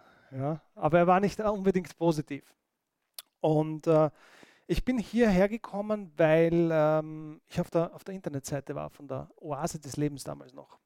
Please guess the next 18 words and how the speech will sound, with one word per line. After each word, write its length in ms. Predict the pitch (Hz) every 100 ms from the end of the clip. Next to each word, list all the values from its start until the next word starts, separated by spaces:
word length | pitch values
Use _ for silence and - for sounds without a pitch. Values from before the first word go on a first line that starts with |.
| _ _ _ _ _
Und, 480 | 143 143 147 156 160
äh, 40 |
da 340 | 143 151 147 143
habe 160 | 151
ich 100 | 160
eben 140 | 160 151
gelesen 320 | 143 175 202
über 100 | 170
Karl 160 | 151
Michael, 380 | 147 202 208 196
dass 160 | 170 -
er 260 | 156 147
eben 200 | 143 139
in 60 | 139
den 300 | 139 139 156
U 120 | 165
S 120 | 156
A 320 | 185 180 185